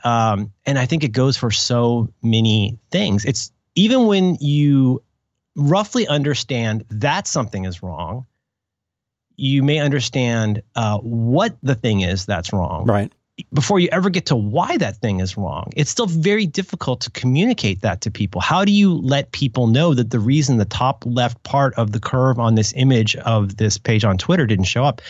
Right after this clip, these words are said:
Speaker 1: like, how do you communicate that to people except to say it's broken and we're working on it? Lots of weird stuff is probably gonna happen. Look at this page.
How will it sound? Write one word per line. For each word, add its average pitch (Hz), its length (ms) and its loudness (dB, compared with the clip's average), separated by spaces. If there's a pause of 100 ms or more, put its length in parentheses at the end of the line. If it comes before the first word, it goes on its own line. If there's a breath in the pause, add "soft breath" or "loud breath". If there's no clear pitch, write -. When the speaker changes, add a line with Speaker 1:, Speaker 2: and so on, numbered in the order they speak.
(220 loud breath)
Speaker 1:
like, 120 80 -2
how 131 140 0
do 127 80 4
you 117 60 2
communicate 113 480 0
that 87 140 -6
to 104 80 -10
people 107 280 0
except 123 280 0
to - 80 2
say 113 320 2 (140 loud breath)
it's 104 160 -2
broken 123 540 0 (240 soft breath)
and 113 120 2
we're 107 60 2
working 95 340 -2
on 85 140 -4
it? 98 80 -10 (240 soft breath)
Lots 156 240 0
of 165 140 0
weird 151 240 2
stuff 90 360 -4 (440)
is 107 80 -4
probably 101 240 -2
gonna 90 160 -2
happen. 92 400 -10 (340)
Look 127 160 2
at 139 80 0
this 123 180 0
page. 87 420 -6